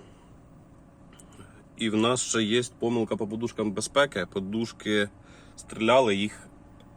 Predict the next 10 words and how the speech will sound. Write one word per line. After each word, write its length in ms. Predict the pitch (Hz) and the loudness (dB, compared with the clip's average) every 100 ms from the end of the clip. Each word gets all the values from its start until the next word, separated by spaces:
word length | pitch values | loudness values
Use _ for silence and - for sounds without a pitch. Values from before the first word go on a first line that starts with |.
| - - - | -20 -20 -2
поміняли 580 | 120 113 117 120 110 104 - | 2 4 6 6 4 2 0
на 340 | 110 110 107 104 - - - - - - - - - - - - - - 110 | 4 4 4 0 -8 -20 -20 -20 -20 -20 -20 -20 -16 -16 -16 -20 -20 -12 -2
беушні. 580 | 107 135 170 156 139 127 - - - - - - - - - - | 2 2 2 2 0 -2 -14 -20 -20 -20 -20 -20 -20 -20 -20 -8
Е, 400 | 95 95 95 92 | -2 0 2 2
наша 300 | 107 123 113 | 2 2 0
задача 920 | 107 101 123 127 - 123 117 113 110 | -2 4 6 6 4 2 4 6 4
зробити 400 | 101 104 113 104 | 2 0 2 4
діагностику 800 | 110 107 120 135 - 107 101 98 | 4 4 4 2 0 -2 0 0
і 340 | - 101 104 | -2 -2 -2
стерти 640 | 92 - 110 107 - 101 | -2 4 4 4 2 2